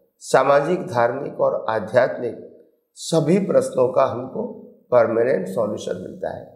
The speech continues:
तो इसीलिए मैं चाहता हूँ ये विज्ञान ज़्यादा से ज़्यादा लोगों के पास सरल भाषा में, नहीं सिर्फ मेरे माध्यम से,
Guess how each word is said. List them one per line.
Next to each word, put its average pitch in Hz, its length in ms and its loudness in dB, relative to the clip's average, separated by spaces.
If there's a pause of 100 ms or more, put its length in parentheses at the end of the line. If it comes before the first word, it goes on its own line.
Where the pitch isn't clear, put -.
(600)
तो 160 280 2
इसीलिए 170 840 -2 (680)
मैं 175 260 4
चाहता 123 340 0
हूँ - 500 -10 (540)
ये 156 180 4
विज्ञान 131 720 2 (760)
ज़्यादा 151 520 4
से 151 280 -4
ज़्यादा 123 320 2 (340)
लोगों 123 420 2
के 113 140 -4
पास 95 420 -6 (480)
सरल 180 440 0
भाषा 107 500 -4
में, 113 280 -10 (500)
नहीं 180 540 2 (580)
सिर्फ 160 340 0
मेरे 131 380 2
माध्यम 107 480 -2
से, - 420 -18